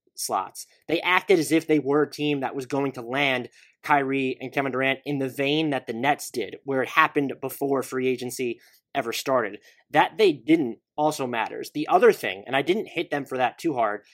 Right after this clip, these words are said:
why were they not involved in the Mo Harkless dump or the Andre Iguodala dump? I know hindsight is twenty twenty and all that, but everyone and their third cousin's imaginary friend's third cousin knew that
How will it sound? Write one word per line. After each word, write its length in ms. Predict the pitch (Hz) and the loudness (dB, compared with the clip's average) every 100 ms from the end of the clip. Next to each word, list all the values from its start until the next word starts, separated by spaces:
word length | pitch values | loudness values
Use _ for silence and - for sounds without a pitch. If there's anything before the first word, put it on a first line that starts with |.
| _ _ _ _ _ _ _ _ _ | _ _ _ _ _ _ _ _ _
why 320 | 156 139 185 | -2 4 6
were 140 | 269 202 | 6 6
they 120 | 190 | 6
not 220 | 180 151 | 6 4
involved 560 | 147 131 120 95 - - _ - | 2 4 4 4 -4 -20 _ -4
in 220 | 135 131 | -2 0
the 80 | 135 | 2
Mo 220 | 143 123 | 2 2
Harkless 440 | 123 120 113 104 | 2 0 -4 -8
dump 280 | - 95 - _ - | -8 -10 -14 _ 0
or 120 | 143 | 4
the 100 | 139 | 6
Andre 340 | 135 123 131 | 4 2 0
Iguodala 400 | 120 107 104 98 - _ - | 0 0 0 -2 -8 _ -10
dump? 240 | 107 160 - _ | -10 -10 -20 _
I 80 | 156 | 2
know 120 | 180 | 4
hindsight 680 | 185 - 156 170 175 170 160 | 4 2 0 2 4 4 2
is 140 | - 131 | -4 -8
twenty 260 | - 143 | -4 -4
twenty 240 | 127 135 147 | -4 -2 0
and 80 | 147 | 0
all 120 | 143 | 2
that, 280 | 147 147 - _ _ | 4 2 0 _ _
but 200 | 147 151 _ | 0 0 _
everyone 840 | 190 196 190 208 185 185 180 180 165 - | 6 8 10 8 8 6 6 4 0 0
and 440 | 151 147 147 135 127 | 2 2 2 -2 -6
their 240 | 147 143 143 | 0 2 2
third 300 | - 143 123 | 2 -2 2
cousin's 640 | 139 120 123 117 107 - - | 2 2 -2 -6 -8 -10 -8
imaginary 540 | 139 131 120 123 123 | 0 2 2 -2 -4
friend's 400 | 117 131 117 107 | -2 -2 -2 -4
third 260 | - 113 101 | -4 -4 -2
cousin 340 | 104 95 98 98 _ _ | -4 -4 -8 -12 _ _
knew 260 | 151 143 123 | 4 4 4
that 240 | 127 - | 0 -2